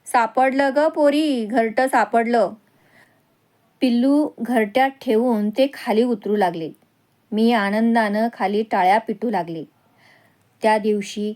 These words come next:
किती अभिमान वाटला मला माझ्या पित्याचा.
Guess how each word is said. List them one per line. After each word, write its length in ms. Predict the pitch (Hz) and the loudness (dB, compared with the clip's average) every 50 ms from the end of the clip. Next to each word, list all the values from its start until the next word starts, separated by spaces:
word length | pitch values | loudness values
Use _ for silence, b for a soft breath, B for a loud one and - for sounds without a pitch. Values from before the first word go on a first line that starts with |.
| - _ | -6 _
किती 240 | - 220 - 262 277 | -6 -4 0 2 2
अभिमान 520 | 254 226 208 180 240 214 233 262 294 311 | 2 2 2 0 0 0 2 0 0 0
वाटला 420 | 320 302 294 277 - 240 247 254 | 0 0 0 -2 0 2 2 2
मला 300 | 247 226 208 196 208 214 | 2 0 -2 -2 -2 -2
माझ्या 340 | 208 208 202 196 196 254 247 | -2 -2 -4 -4 -4 -4 -4
पित्याचा. 560 | 208 - - 190 - 202 175 175 175 - 185 | -4 -4 -8 -10 -4 -4 -4 -4 -4 -6 -12